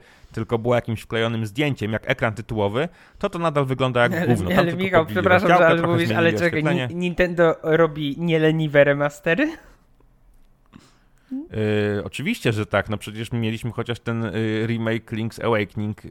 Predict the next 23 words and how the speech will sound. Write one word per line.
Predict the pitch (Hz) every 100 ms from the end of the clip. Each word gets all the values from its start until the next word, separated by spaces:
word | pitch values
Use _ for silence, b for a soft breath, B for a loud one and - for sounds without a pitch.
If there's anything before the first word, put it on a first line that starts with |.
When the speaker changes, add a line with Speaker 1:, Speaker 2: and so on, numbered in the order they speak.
| -
Speaker 1:
który | - - 101
był | 98 104
zrobiony | 104 101 104
zupełnie | 104 - 107 104
od | 101
zera. | - 98
Speaker 2:
Okej, | 170
ale | 143 160 180
Speaker 1:
Nie, | 180
Speaker 2:
wiesz, | 185
Speaker 1:
no, |
Speaker 2:
no, | 147
Speaker 1:
zdarza | - 196
Speaker 2:
znaczy, | 196
Speaker 1:
im | 214
Speaker 2:
ja |
Speaker 1:
się, | 214
Speaker 2:
mam | 214
Speaker 1:
ale |
Speaker 2:
na | 208
Speaker 1:
to | 214
Speaker 2:
myśli |
Speaker 1:
wiesz, | 196